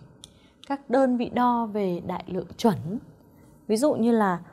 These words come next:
quãng đường thì chúng ta sẽ thường đổi về đơn vị là km hoặc mét. Còn thời gian thì chúng ta sẽ đổi về đơn vị là giờ hoặc giây. À, đối với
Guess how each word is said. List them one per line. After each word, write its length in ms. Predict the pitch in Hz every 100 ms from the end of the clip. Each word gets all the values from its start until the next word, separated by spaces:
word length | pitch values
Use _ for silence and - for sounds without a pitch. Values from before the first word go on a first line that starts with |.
| - -
quãng 260 | 214 247
đường 300 | 269 240 196
thì 340 | 190 202 185 180
chúng 180 | 180 190
ta 160 | 240
sẽ 160 | 226 -
thường 280 | - 240 202
đổi 200 | 175 147
về 160 | 175
đơn 200 | 175 220
vị 160 | 214 -
là 140 | 175 165 - - - -
km 300 | 262 254 254 285 349 359 -
hoặc 280 | - 202
mét. 240 | 208 254 302 - - - - -
Còn 320 | 208 208 196 190
thời 200 | 214 208
gian 360 | 226 285 294 269
thì 60 | 220
chúng 160 | 208
ta 120 | 226 262
sẽ 140 | -
đổi 240 | 262 190
về 140 | 147 170
đơn 220 | 202 214
vị 260 | 202 220 -
là 340 | 170 160 156 - - - _ -
giờ 400 | 165 202 196 180
hoặc 180 | 175 -
giây. 400 | 196 247 254 247 - - - - _
À, 220 | 175 170 165
đối 200 | 196 233
với 600 | 226 233 240 285 320